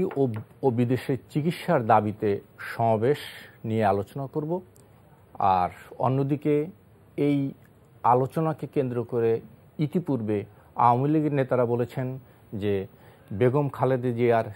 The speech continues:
চিকিৎসা নিয়ে বিএনপি রাজনীতি করছে। এসব বিষয় থাকবে। আলোচনা করার জন্য আমরা তিনজন অতিথিকে আমন্ত্রণ জানিয়েছি। আমাদের সাথে আলোচনা করতে স্টুডিওতে উপস্থিত আছেন আওয়ামী লীগের কেন্দ্রীয় শিল্প ও বাণিজ্য বিষয়ক উপকমিটির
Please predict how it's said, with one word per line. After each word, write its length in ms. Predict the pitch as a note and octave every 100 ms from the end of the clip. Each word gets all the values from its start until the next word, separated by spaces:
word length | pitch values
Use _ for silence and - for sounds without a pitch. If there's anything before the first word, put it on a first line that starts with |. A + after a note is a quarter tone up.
| - -
চিকিৎসা 400 | C#3 D#3+ - D3+
নিয়ে 220 | A#2+ A2 G#2+ - - - - - -
বিএনপি 500 | F#2+ A#2 A2 G#2+ G#2
রাজনীতি 480 | G2+ F2+ F#2 E2+ -
করছে। 220 | E2+ - A#2+
এসব 280 | B2 D#3 C3+ B2+
বিষয় 200 | C3 A#2
থাকবে। 440 | - G2+ B2+ A#3 - - - -
আলোচনা 400 | G#2 G#2+ G#2 A2
করার 300 | G2 G#2 G2+
জন্য 200 | G2+ G2+ G2+
আমরা 380 | G2 F#2+ F#2+ - -
তিনজন 420 | C#3+ C#3 C#3 D3 C#3+
অতিথিকে 460 | B2 C#3 D3+ D3
আমন্ত্রণ 460 | C3 C#3 C3 C#3+ C#3+
জানিয়েছি। 440 | C#3 C#3+ - G#3 - -
আমাদের 320 | F#2+ A2 G2+ G#2 -
সাথে 260 | G#2+ A#2 G2+ -
আলোচনা 440 | G2+ G#2+ G#2 G#2+ G2+
করতে 240 | G2 - G2+
স্টুডিওতে 380 | - G#2 -
উপস্থিত 440 | G#2 - - C3 D3
আছেন 260 | C3+ E3 D#3 - - - -
আওয়ামী 340 | A#2 B2 B2+
লীগের 300 | B2+ B2 B2+
কেন্দ্রীয় 460 | - A#2 A2 A#2 A2
শিল্প 640 | - - D3+ - D#3+ E3+ - B2+
ও 100 | A#2
বাণিজ্য 460 | A2+ B2 B2+ D#3+
বিষয়ক 520 | C3+ B2 - A2 A2 - - - -
উপকমিটির 680 | F#3 G3 F3+ B2+ G#2+ A2+